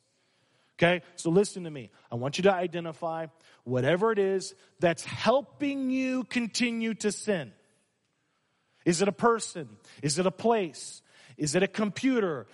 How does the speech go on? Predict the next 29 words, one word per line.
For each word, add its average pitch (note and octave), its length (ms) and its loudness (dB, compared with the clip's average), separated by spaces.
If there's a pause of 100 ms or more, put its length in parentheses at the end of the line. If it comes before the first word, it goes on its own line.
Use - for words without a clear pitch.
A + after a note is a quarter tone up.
(160)
Is D3 160 -2
it F#3+ 60 4
a G3 60 2
social A3+ 420 -4
media B3 400 0
site? C#3+ 440 -2 (220)
Is D3 200 0
it F3+ 100 4
a F#3+ 200 2 (200)
phone? G3 680 0 (160)
Is D#3 180 0
it F#3+ 120 -4
something A3+ 540 -4
that A#3+ 120 -2
you A#3+ 140 0
consume? A3 880 -4 (840)
Whatever E3+ 400 4
it A#3+ 60 -2
is, - 500 -6 (400)
Jesus F#3+ 500 -2
is F#3 140 -12
coming D#4 480 -2
to - 160 -8
you G3 220 0
and F#3+ 60 -2
He's F#3+ 200 -2
asking B3 560 -2
you A3 100 -2
today, A3+ 380 -4